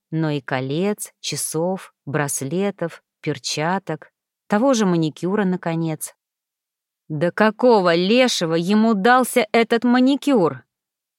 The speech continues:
Мёртвых он никогда не боялся, а сейчас тем более.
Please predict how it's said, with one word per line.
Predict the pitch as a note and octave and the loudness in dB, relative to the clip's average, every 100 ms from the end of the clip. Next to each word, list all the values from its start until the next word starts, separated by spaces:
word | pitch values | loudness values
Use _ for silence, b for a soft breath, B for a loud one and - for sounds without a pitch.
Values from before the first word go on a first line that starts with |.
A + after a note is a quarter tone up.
| _ _ _ _ | _ _ _ _
Мёртвых | F#3 B3 C4 - A3 A3+ - | 0 2 0 0 -2 -2 -2
он | A3 A3 A3 | 0 2 2
никогда | A3+ A3+ G#3+ F#3+ | 2 -2 -2 -2
не | D3+ C#3+ | -2 -4
боялся, | C#3 C#3 B2+ A#2 - B2+ B2 _ _ _ | -6 -6 -8 -10 -12 -14 -16 _ _ _
а | F3 | -8
сейчас | F3+ A#3 C#4 B3 | -6 -4 -4 -4
тем | - A#3 G#3 | -2 -2 -2
более. | E3+ C#3 C3 B2 | -2 -6 -8 -12